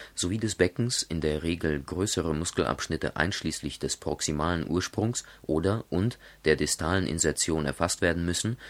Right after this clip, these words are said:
kommen hier aber zumeist Body-Array-Spulen zum Einsatz. Das Basisprotokoll sollte folgende vier Pulssequenzen umfassen: koronare T eins gewichtete Spin-Echo beziehungsweise Turbospin-Echo-Sequenz,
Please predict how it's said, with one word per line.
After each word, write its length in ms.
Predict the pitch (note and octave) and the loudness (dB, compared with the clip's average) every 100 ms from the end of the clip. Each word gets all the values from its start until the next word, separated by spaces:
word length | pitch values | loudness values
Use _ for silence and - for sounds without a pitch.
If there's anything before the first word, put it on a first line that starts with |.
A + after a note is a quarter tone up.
| - - | -20 -2
kommen 240 | A2 A#2+ | 2 4
hier 320 | G2 G2+ A2 | 4 2 2
aber 200 | G#2+ A2+ | 0 0
zumeist 500 | - G#2 F#2+ A2 - | 0 0 0 0 -2
Body-Array-Spulen 1000 | C#2+ E2+ G2 - F#2 D#2+ D2+ - D#2 E2+ | 2 4 4 2 2 2 0 -2 -2 -2
zum 220 | F2 A2+ - | 0 -2 0
Einsatz. 500 | D#2 D2+ D2 - - - _ _ _ | -2 0 -2 -4 -8 -18 _ _ _
Das 340 | - G2 G2+ - | 2 4 4 6
Basisprotokoll 960 | G#2+ C#3+ G#2+ - E2 E2 E2 F#2+ G#2+ | 6 6 2 0 -2 -2 0 2 2
sollte 320 | A#2+ A2+ B2 C3+ | 4 2 2 2
folgende 460 | - F#2 G#2 A2 | 4 4 4 2
vier 280 | - - G2 | 0 0 0
Pulssequenzen 720 | - F#2+ F#2 F2 - D2+ - | 4 4 4 2 2 0 0
umfassen: 440 | C#2 - C#2+ - C#2+ - _ _ _ - - - | -4 -2 0 0 -4 -14 _ _ _ -20 -20 4
koronare 720 | A2+ A2 A2+ A2 B2+ G#2+ E2 | 6 8 6 6 4 2 -2
T 200 | F2+ D2+ | 2 4
eins 260 | E2 F2+ | 4 2
gewichtete 760 | - F2 F2+ - G2+ G#2+ A2 A2+ | 0 2 2 0 0 2 2 2
Spin-Echo 720 | - - E2+ - E2+ G#2 G2+ | 2 2 2 0 -2 -2 -2
beziehungsweise 800 | F#2 - E2+ D#2+ - D#2 D2+ D#2 | -2 -2 -2 -2 0 0 2 -2
Turbospin-Echo-Sequenz, 1300 | - G#2+ G#2+ - - E2 D2 - D#2 E2+ F2 G#2+ - | 2 2 2 0 -2 -2 -2 -4 -4 -2 -2 -2 -4